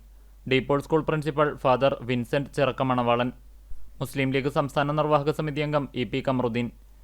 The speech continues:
എൻ സി പി സംസ്ഥാന കമ്മിറ്റി അംഗവും എൻ എസ് എസ് കരയോഗം പ്രസിഡന്റുമായ എൻ എം കൃഷ്ണൻകുട്ടി തുടങ്ങിയവർ പ്രസംഗിച്ചു. സീനിയർ എഡിറ്റേഴ്സ് ഫോറം ഭാരവാഹികളായ എം ബിജുപാൽ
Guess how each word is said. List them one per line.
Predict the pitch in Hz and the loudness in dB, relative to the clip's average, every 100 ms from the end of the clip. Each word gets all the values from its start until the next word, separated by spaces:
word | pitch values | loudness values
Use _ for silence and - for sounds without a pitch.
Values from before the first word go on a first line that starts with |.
| - - 127 | -20 -4 -2
എൻ | 123 | -2
സി | 139 127 | -2 -2
പി | 143 - | -4 -2
സംസ്ഥാന | 135 123 139 139 | -2 0 0 0
കമ്മിറ്റി | 147 143 147 | -2 -2 -2
അംഗവും | 143 139 135 - 127 | -2 -2 -4 -4 -2
എൻ | 127 | -2
എസ് | 127 | -4
എസ് | 120 | 0
കരയോഗം | 147 135 127 120 | 0 2 2 0
പ്രസിഡന്റുമായ | 147 147 143 143 143 139 135 - 123 | -2 -4 -4 -2 0 2 0 0 -2
എൻ | 123 | -2
എം | 131 | -2
കൃഷ്ണൻകുട്ടി | 139 - 127 123 135 127 | -4 -4 -4 -2 -4 -2
തുടങ്ങിയവർ | 135 139 135 123 101 | -2 -2 0 -2 -4
പ്രസംഗിച്ചു. | 107 110 - 113 - - - - - - - - - - | -4 -4 -2 -4 -4 -20 -20 -20 -20 -20 -20 -20 -20 -6
സീനിയർ | 147 135 135 147 147 | 0 2 4 2 0
എഡിറ്റേഴ്സ് | 131 143 139 | -4 -4 -2
ഫോറം | 156 147 143 | 2 2 4
ഭാരവാഹികളായ | 147 143 143 151 143 143 143 143 131 | 2 2 2 0 2 2 2 0 -2
എം | 131 123 | -2 -2
ബിജുപാൽ | 120 117 127 | -4 0 0